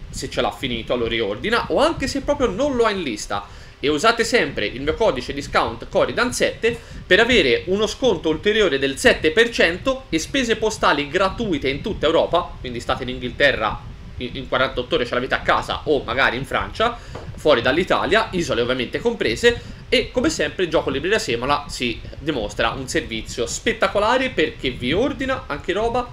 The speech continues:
fuori dal catalogo, ovviamente che sia reperibile. Il gioco è veramente interessante, è veramente veloce, dateci un'occhiata, dategli una possibilità,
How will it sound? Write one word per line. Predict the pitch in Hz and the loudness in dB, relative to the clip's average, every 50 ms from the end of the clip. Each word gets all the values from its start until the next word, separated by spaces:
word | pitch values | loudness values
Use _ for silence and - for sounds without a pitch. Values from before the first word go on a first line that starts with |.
| - - - | -16 -18 -18
fuori | - - - 185 165 170 180 | -8 0 2 4 6 6 4
dal | 139 120 123 | 4 2 2
catalogo, | - - 247 - 113 101 101 120 120 131 - - - | 2 2 2 2 2 -2 -2 -2 -2 -2 -4 -4 -6
ovviamente | 123 120 131 110 101 - - 117 | -6 -6 -6 -6 -6 -8 -8 -8
che | - 127 | -8 -8
sia | 123 - - 104 | -8 -4 -4 -4
reperibile. | 92 104 - 107 95 92 - - 98 98 - - - - - - - - - - | -4 -4 -6 -6 -6 -6 -8 -8 -8 -8 -8 -10 -12 -12 -12 -12 -14 -10 -4 -2
Il | 185 196 | 0 4
gioco | 170 247 233 220 | 4 4 4 4
è | 180 | 2
veramente | 143 175 175 175 165 135 110 113 113 | 2 2 2 2 0 0 -2 -4 -4
interessante, | 113 107 156 160 185 - - 254 269 285 254 - 285 277 - | -2 0 0 0 0 0 0 0 0 0 0 0 0 0 0
è | - - | 0 0
veramente | - 143 160 170 170 143 123 - 131 | 0 2 2 2 0 -2 -2 -2 -2
veloce, | 117 147 180 214 254 247 - - 254 190 | -2 0 2 2 2 0 0 -2 -2 0
dateci | 156 147 123 - 131 - - | 2 0 0 0 -2 -6 -6
un'occhiata, | 135 143 160 156 - 220 240 262 254 254 240 | -6 -6 -6 -2 0 2 2 2 2 0 0
dategli | 180 165 151 147 - 131 127 | 2 2 0 2 0 -2 -2
una | 127 127 123 | -2 -4 -4
possibilità, | 151 139 - 180 185 180 - 240 262 269 - | -4 -4 -2 -2 -2 0 2 2 2 2 0